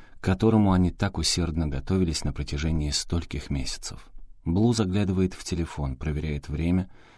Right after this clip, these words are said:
затем просматривает электронную почту и сообщения. Там ничего интересного, и она заходит на Facebook. Все та же унылая лента новостей, которую она прочитала вчера перед сном.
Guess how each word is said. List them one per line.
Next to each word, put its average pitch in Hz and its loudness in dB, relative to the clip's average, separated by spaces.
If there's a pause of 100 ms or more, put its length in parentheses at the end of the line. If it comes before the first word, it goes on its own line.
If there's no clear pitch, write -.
(100)
затем 95 4
просматривает 104 2
электронную 90 2
почту 90 -4
и 85 -4
сообщения. 65 -6 (360)
Там 110 6
ничего 107 4
интересного, 90 0
и 67 -4
она 80 0
заходит 80 -4
на 76 -2
Facebook. 67 -8 (540)
Все 98 -2
та 113 2
же 110 4
унылая 98 4
лента 87 0
новостей, 78 -2
которую 76 -4
она 73 -2
прочитала 69 -6
вчера 73 -6
перед 67 -10
сном. - -8